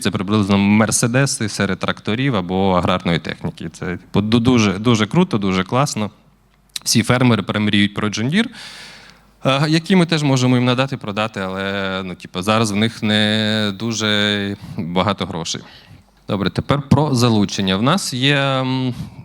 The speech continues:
онлайн і офлайн методи залучення, якими ми займаємось фермеру. Ем, тут я хочу трошки додати, що, як на мою думку, ми трошки розширяємо, е, поняття контакт-центру. Зазвичай, якщо ми питаємо контакт-центр, хто це, що це таке, це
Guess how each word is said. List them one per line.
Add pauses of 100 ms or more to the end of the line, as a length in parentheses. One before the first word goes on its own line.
(560)
онлайн
і
офлайн
методи
залучення,
якими
ми
займаємось
фермеру. (460)
Ем, (260)
тут
я
хочу
трошки
додати,
що,
як
на
мою
думку,
ми
трошки
розширяємо,
е, (100)
поняття
контакт-центру.
Зазвичай,
якщо
ми
питаємо
контакт-центр,
хто
це,
що
це
таке,
це